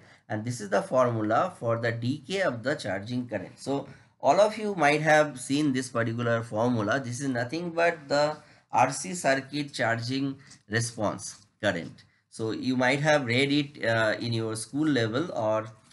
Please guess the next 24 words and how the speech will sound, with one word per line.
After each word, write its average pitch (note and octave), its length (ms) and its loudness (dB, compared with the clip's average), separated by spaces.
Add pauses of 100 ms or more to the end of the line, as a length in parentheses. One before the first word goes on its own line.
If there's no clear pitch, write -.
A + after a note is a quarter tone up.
(140)
early A#2+ 300 2
college A#2+ 440 -2
days. A#2 380 -4 (240)
So A2+ 180 -8
you A#2 120 -4
can B2 260 0
just C3 340 -4
go B2+ 180 -2
back A#2+ 440 0
to A2+ 300 -6 (180)
R A2 220 0
C D#3 260 -2
charging A#2 480 -2
circuit A2+ 480 -4
and C#3+ 160 -4
you A#2+ 80 -6
can A2+ 360 -2 (340)
have C3 340 4 (180)
the A#2 220 2
derivation B2 580 0
of G#2+ 180 -2
this A2 160 -10
particular G2+ 420 -2
formula. G#2 640 -2